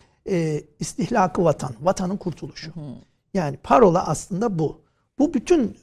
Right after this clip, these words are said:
Speaker 1: e, ka-, e, kongre kararlarında alınmış ve bu Türkiye Büyük Millet Meclisi Ankara'da açıldığında da, e, milletvekili yemininde zikredilmekte. Vatanın kurtuluşu için çalışacağına dair. Dolayısıyla bu,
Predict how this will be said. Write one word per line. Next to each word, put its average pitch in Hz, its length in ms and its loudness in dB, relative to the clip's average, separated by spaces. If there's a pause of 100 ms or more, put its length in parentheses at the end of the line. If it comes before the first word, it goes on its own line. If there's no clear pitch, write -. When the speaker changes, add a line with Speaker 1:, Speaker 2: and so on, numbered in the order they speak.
Speaker 1:
e, 147 220 2 (320)
ka-, 151 400 0
e, - 60 -12 (240)
kongre 202 380 2
kararlarında 147 760 -2
alınmış 139 600 -2 (640)
ve 208 140 2
bu 320 240 -2 (380)
Türkiye 214 320 0
Büyük 185 180 -8
Millet 180 240 -4
Meclisi 160 320 -4
Ankara'da 151 420 -2
açıldığında 147 640 -2
da, 269 160 -6 (640)
e, 135 280 -4
milletvekili 190 840 -2
yemininde 170 520 0
zikredilmekte. - 840 -8 (100)
Vatanın 170 320 -2
kurtuluşu 151 540 -8
için 170 260 -6
çalışacağına 127 680 -8 (120)
dair. - 420 -14 (680)
Dolayısıyla 247 500 0
bu, - 240 0